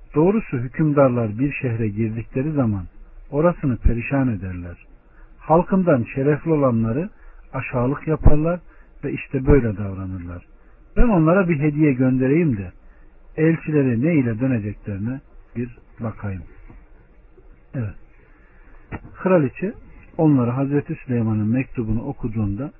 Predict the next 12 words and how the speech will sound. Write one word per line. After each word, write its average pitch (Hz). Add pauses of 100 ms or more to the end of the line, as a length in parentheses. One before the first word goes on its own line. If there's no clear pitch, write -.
(760)
vereceği 143
emir 151 (220)
ve 117
başına 143
gelenler 127
hakkında 113
onlarla 107
istişare 131
etmiş. 160 (800)
Onlardan 120
cevabını 113
aldığındaysa 107